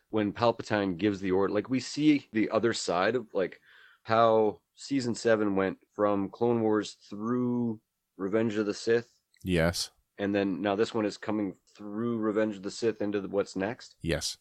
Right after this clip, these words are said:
Speaker 1: And so they're both, like, they, they, you know, it's like a, like a D N A chain. They, they're spiraling through one another. And I think it's really, I'm really excited at the politics of this. This is a story, regardless of the characters that are telling the story, this is a part of the lore that I really wanted to know.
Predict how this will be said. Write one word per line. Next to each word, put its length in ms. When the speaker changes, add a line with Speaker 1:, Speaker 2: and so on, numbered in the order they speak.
Speaker 1:
And 80
so 340
they're 120
both, 340
like, 180
they, 240
they, 200
you 80
know, 140
it's 160
like 100
a, 220
like 100
a 40
D 200
N 80
A 140
chain. 260
They, 220
they're 200
spiraling 600
through 240
one 140
another. 320
And 80
I 60
think 200
it's 120
really, 460
I'm 220
really 260
excited 540
at 160
the 80
politics 640
of 120
this. 200
This 300
is 140
a 60
story, 280
regardless 500
of 80
the 120
characters 480
that 120
are 60
telling 280
the 60
story, 240
this 180
is 100
a 40
part 420
of 160
the 100
lore 400
that 120
I 40
really 320
wanted 360
to 60
know. 260